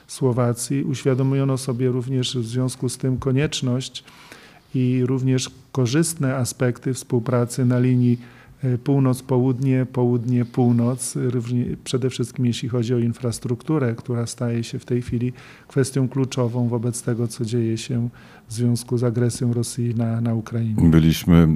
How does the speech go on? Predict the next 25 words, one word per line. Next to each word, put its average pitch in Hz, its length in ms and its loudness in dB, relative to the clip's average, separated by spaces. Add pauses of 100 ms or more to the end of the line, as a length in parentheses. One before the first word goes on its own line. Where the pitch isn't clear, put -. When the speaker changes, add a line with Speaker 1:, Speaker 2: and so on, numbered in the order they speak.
Speaker 2:
e, 85 180 8
w - 80 -12
Pradze, 95 380 6
rozmawialiśmy 85 640 6
z - 60 2
czeskimi 87 440 4
politykami 87 1000 6
i 95 60 6
tam, 98 260 6 (420)
e, 87 440 8
stwierdzono, 127 680 8
czy 82 200 6
stwierdzili, 87 580 6
że, 85 160 6
p-, 85 260 4
rzeczywiście 92 540 4
Polskę 95 360 6
zaczęło 95 340 6
się 92 140 4
traktować, 92 560 4 (320)
e, 90 140 6
poważniej, 85 680 8
czy - 160 -2
poważnie. 78 640 6
T-, 87 260 2